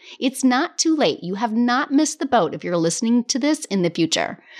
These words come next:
So more details are coming on how to get signed up and how to become a free to paid coach, coach. How to become one of the one hundred to five thousand dollars in the next six months, okay?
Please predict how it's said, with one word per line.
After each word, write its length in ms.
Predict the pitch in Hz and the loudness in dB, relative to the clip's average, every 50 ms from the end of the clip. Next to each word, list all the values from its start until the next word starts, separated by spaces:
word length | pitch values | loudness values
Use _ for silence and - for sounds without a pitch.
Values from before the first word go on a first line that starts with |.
| - - - - - - | -12 -12 -10 -10 -12 -6
So 180 | - - 233 | -2 0 0
more 460 | 226 214 220 220 226 220 233 262 330 | 2 2 2 0 2 2 2 2 2
details 580 | 339 320 - 339 330 330 - 302 302 302 285 233 | 2 2 2 2 2 2 0 0 2 2 2 0
are 100 | 285 277 | -2 -2
coming 580 | 285 - - 277 254 233 160 120 92 - - - - | -4 -4 -2 0 2 2 2 0 -2 -4 -6 -4 -2
on 120 | 175 175 | -2 -2
how 220 | 165 147 156 165 170 | 0 0 0 0 0
to 80 | 180 | 0
get 200 | 175 233 233 226 | 0 0 -2 -2
signed 360 | - - 277 269 294 285 247 | -2 -2 0 2 2 2 2
up 200 | 226 220 220 - - - - - - - | 0 0 -2 -4 -10 -20 -20 -20 -6 -4
and 100 | 180 175 | -2 -2
how 180 | 160 156 160 170 | -2 -2 -2 0
to 80 | 190 | 2
become 520 | 196 269 269 277 - - 254 240 233 240 - | 2 2 2 0 -2 -4 -2 0 0 0 -2
a 60 | - 196 | -4 -8
free 340 | - - - 202 196 196 185 | -8 -6 -4 -2 -2 0 0
to 80 | - 214 | -2 -2
paid 420 | - - 202 190 185 180 175 - | -2 -2 0 2 2 2 0 -2
coach, 380 | - - 156 - - - - - _ _ _ _ - | -4 -2 -2 -2 0 -2 -4 -4 _ _ _ _ -2
coach. 440 | - - - - - - - - - _ _ _ - - - - - - | 0 0 -2 0 -2 -2 -2 -2 -4 _ _ _ -20 -20 -20 -20 -20 -10
How 180 | - - 175 170 | -6 -4 -2 -2
to 100 | 196 214 | 0 0
become 460 | 202 269 269 - - 262 247 240 233 | 0 -2 -2 -4 -4 -2 0 2 2
one 140 | 226 214 202 | 0 0 -2
of 60 | 190 | -4
the 80 | 180 190 | -4 -2
one 220 | 180 170 175 175 | 0 2 2 2
hundred 540 | 175 - - 156 160 175 240 269 311 302 311 - _ - - _ _ | 0 -2 -6 -6 -4 0 0 0 0 0 -2 -8 _ -20 -20 _ _
to 100 | - 214 | -6 -6
five 380 | - - - 196 190 208 220 220 | -4 0 0 0 0 0 -2 -2
thousand 320 | - 233 233 240 214 226 | -2 0 0 0 0 -2
dollars 340 | 208 196 180 175 175 165 160 | 0 0 2 2 0 0 0
in 60 | 160 | -2
the 60 | 160 156 | 0 0
next 260 | 151 - - - - | -2 -2 -4 -6 -4
six 180 | - - - | -4 -2 -2
months, 340 | - - - - - - - - _ _ _ _ - | -2 -2 -4 -4 -8 -10 -12 -12 _ _ _ _ -4
okay? 280 | 165 175 202 - - | -2 0 0 0 -2